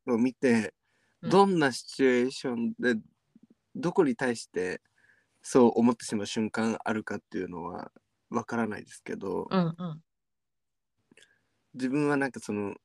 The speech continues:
Speaker 1: まあ、きっとエスエヌエスとか見てたりするってことですよね。あ、
Speaker 2: うんうん。
Speaker 1: エスエヌエスを見てるってことですもんね。
Speaker 2: うん。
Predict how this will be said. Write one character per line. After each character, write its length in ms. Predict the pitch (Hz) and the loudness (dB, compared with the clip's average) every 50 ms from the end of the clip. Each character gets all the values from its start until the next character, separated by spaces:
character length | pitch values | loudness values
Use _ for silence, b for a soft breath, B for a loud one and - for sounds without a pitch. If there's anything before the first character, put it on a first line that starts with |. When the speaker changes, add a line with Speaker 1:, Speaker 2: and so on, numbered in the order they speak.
| - - | -6 -4
Speaker 1:
ま 80 | 123 | -4
あ、 40 | 117 | -4
き 140 | - - - | -4 -6 -8
っ 20 | |
と 160 | _ - 151 | _ 0 0
エ 120 | - - 127 | 0 0 0
ス 120 | - - | 2 2
エ 80 | 135 139 | 2 4
ヌ 120 | 139 143 | 4 2
エ 60 | 147 | 0
ス 60 | 143 - | 0 -2
と 120 | - 113 | -4 -4
か 80 | 101 98 | -2 0
見 140 | 113 113 | 0 0
て 120 | - 117 107 | 0 0 -4
た 140 | - 98 87 | -2 -4 -6
り 80 | 95 | -6
す 100 | - - | -8 -8
る 60 | - | -10
っ 40 | 104 | -10
て 60 | - | -10
こ 80 | - - | -10 -12
と 80 | - - | -12 -12
で 60 | - | -10
す 80 | - | -10
よ 80 | 62 - | -10 -10
ね。 180 | - 107 127 _ _ _ _ - | -10 -12 -14 _ _ _ _ 0
あ、 80 | - 123 | 2 4
Speaker 2:
う 20 | |
ん 40 | 113 | 6
う 40 | 190 | 6
ん。 20 | |
Speaker 1:
エ 40 | 190 | 6
ス 100 | 160 - 117 | 6 4 4
エ 20 | |
ヌ 60 | 113 - | 2 2
エ 20 | |
ス 80 | - 104 | 0 0
を 60 | 90 | 2
見 100 | 107 117 | 2 2
て 100 | - 98 | 2 0
る 40 | 82 | -2
っ 40 | |
て 60 | 78 - | -2 -6
こ 100 | 73 78 | -6 -6
と 60 | 90 | -8
で 80 | - | -8
す 80 | - - | -10 -12
も 100 | - - | -16 -16
ん 80 | - - | -12 -12
ね。 80 | 120 131 | -10 -10
Speaker 2:
う 40 | 156 | -8
ん。 140 | 147 143 | -10 -10